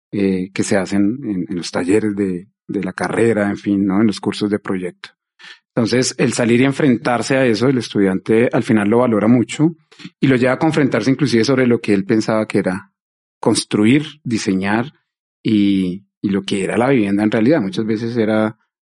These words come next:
una habitación, un baño, dos habitaciones y de pronto un diseño bonito de fachada y, eh, cuando sale se da cuenta de esto,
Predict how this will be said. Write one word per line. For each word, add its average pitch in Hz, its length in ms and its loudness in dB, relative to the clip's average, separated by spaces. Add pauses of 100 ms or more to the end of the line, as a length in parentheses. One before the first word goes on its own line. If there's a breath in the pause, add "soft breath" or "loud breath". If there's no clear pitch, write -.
(120)
una 107 100 4
habitación, 101 540 0
un 98 100 2
baño, 98 320 -2
dos 95 120 -8
habitaciones 95 760 -4
y 101 40 2
de 92 80 -2
pronto 92 520 -6 (300 loud breath)
un 110 240 4
diseño 101 380 0
bonito 98 280 2
de 95 40 -2
fachada 95 600 -6 (100)
y, 95 240 -10
eh, 65 200 -12
cuando 92 200 -2
sale 104 400 0
se - 120 -6
da 95 100 -2
cuenta 104 280 -2
de 107 60 2
esto, 104 380 -6